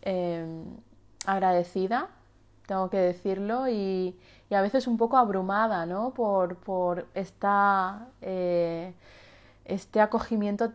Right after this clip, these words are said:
tan lindo, tan bonito y tanto amor que recibo que, que, bueno,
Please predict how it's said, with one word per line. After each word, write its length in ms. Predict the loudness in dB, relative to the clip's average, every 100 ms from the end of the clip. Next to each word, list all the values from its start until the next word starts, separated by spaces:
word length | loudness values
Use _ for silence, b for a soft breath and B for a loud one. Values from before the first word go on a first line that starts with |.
| -4
tan 380 | 0 2 2 2
lindo, 520 | 2 0 0 2 0
tan 240 | 0 -2 -2
bonito 640 | -2 -2 -4 -4 -2 0
y 180 | 0 -2
tanto 340 | -4 -4 0
amor 420 | 0 0 0 -2
que 120 | -2 -4
recibo 840 | -4 -6 -6 -4 0 2 2 -2
que, 800 | -6 -6 -4 -4 -4 -4 -8 -14
que, 600 | -8 -4 -2 0 -2 -4
bueno, 340 | -4 -6 -6